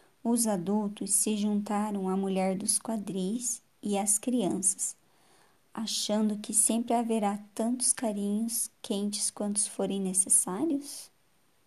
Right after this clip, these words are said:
Lembrar-se-ão dos dias que seus filhos querem fazer voltar dias em que os carinhos quentes eram abundantes porque eram distribuídos livremente?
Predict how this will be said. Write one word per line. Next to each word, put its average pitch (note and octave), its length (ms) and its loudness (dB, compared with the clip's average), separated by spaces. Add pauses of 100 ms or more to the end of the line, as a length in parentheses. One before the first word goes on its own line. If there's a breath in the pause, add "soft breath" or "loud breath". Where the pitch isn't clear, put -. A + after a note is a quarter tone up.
(720 loud breath)
Lembrar-se-ão A3 1120 4 (140)
dos G#3+ 280 0
dias B3+ 540 2
que - 180 -14
seus - 480 2
filhos A3+ 640 0 (680 soft breath)
querem A3 360 2
fazer G#3 640 0
voltar G#3 720 -2 (100)
dias G#3 460 2
em G3+ 100 2
que F#3+ 100 -4
os G3+ 120 4
carinhos F#3 480 0
quentes F#3+ 520 -4
eram F#3+ 340 0
abundantes G3+ 1000 0
porque - 380 -4
eram G3 180 0
distribuídos G3 760 -4
livremente? G3 1040 -2